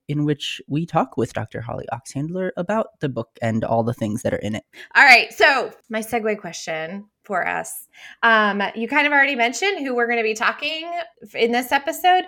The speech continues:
Speaker 2: but I wondered if, you know, because of the fact that we have been carrying so much within,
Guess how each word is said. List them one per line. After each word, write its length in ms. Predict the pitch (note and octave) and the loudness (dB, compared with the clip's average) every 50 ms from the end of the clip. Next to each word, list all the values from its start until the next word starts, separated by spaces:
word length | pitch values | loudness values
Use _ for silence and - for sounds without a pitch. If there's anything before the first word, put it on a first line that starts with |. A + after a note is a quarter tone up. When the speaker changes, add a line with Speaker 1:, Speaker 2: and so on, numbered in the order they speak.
| - - - - - - _ _ | -6 -16 -20 -20 -20 -20 _ _
Speaker 2:
but 120 | C4+ C4+ | 2 2
I 120 | C4+ C4+ | 2 2
wondered 540 | C4+ B3 C4+ D#4+ F#4 F4+ F4+ F4 E4 E4 B3+ - | 2 4 4 4 4 4 4 2 2 2 2 2
if, 540 | - B3 B3+ B3+ B3+ C4+ C4 C4 - - _ - | 2 4 4 4 4 2 0 -6 -14 -20 _ -6
you 140 | A#3 A#3+ | -4 0
know, 220 | A3+ A3+ A3 G#3+ G#3 - | 2 2 2 0 0 -4
because 400 | A#3+ A#3+ - - C4+ C4+ C#4 C#4+ | -6 -4 -2 0 0 0 0 0
of 80 | D#4 C#4 | -4 -6
the 80 | C#4+ | -2
fact 240 | C#4+ C4 A#3+ B3 - | 0 2 0 0 0
that 100 | A#3 A3+ | -6 -8
we 220 | A3 A#3 A#3 A#3+ A#3+ | -6 -6 -4 -4 -4
have 100 | A#3 G#3+ | -4 -4
been 200 | A3 G#3+ G#3 G#3 | -4 -6 -6 -8
carrying 560 | - - G3+ G3+ G#3+ A3 G#3 G3+ F3+ F#3+ G3 | -4 -2 0 0 0 0 0 -2 -4 -8 -12
so 400 | - - - - G#3 G3 A3 A#3+ | -14 -18 -8 -4 0 2 2 4
much 240 | A3 G#3 E3 D3 - - - - - - - _ - - - _ _ | 2 2 0 -2 -4 -4 -6 -6 -6 -8 -12 _ -20 -20 -20 _ _
within, 640 | A3+ A3+ A3+ G#3+ A3 G#3+ G#3 G#3 G3+ G#3 G#3 G#3 G#3 | 2 4 4 4 6 6 6 6 6 4 2 2 -2